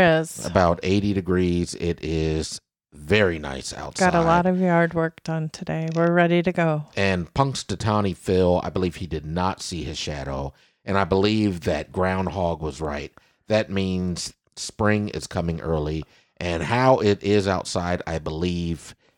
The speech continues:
Speaker 2: he was right.
Speaker 1: Yep,
Speaker 2: I
Speaker 1: and I
Speaker 2: bel-
Speaker 1: planted all my vegetables, so he better be right.
Speaker 2: I believe that Groundhog was right. I can't believe it. I really can't believe it. But I digress.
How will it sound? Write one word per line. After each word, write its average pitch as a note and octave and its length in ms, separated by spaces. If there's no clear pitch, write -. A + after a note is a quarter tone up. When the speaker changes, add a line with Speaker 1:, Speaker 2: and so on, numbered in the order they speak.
Speaker 2:
he G2+ 220
was F2 200
right. C#2+ 320
Speaker 1:
Yep, F#3 240
Speaker 2:
I D3+ 140
Speaker 1:
and F3+ 120
I F#3 140
Speaker 2:
bel- F#3+ 120
Speaker 1:
planted G3 460
all G#3 160
my G#3 240
vegetables, F3+ 800
so D#3 560
he F#3+ 140
better G#3 280
be E3+ 180
right. E3+ 260
Speaker 2:
I G#2+ 100
believe G#2 540
that F2+ 260
Groundhog F2+ 760
was D#2 320
right. D2+ 380
I F2 120
can't F2 300
believe D2 320
it. D2 160
I D#2 60
really D#2+ 260
can't D2+ 240
believe C#2+ 300
it. D#2 100
But C#3+ 140
I A#2+ 140
digress. E2 580